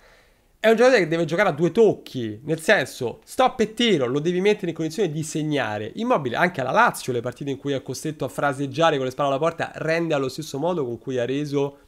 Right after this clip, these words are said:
durante questo europeo. Non è il suo schema. È il grande campione, rende sempre. A fifa, a fifa. Nel calcio vero,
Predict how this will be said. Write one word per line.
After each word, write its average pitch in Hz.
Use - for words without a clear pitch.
durante 135
questo 113
europeo. 190
Non 180
è 226
il 208
suo 180
schema. -
È 240
il 247
grande 277
campione, 302
rende 302
sempre. 180
A 208
fifa, 127
a -
fifa. -
Nel 135
calcio 220
vero, 147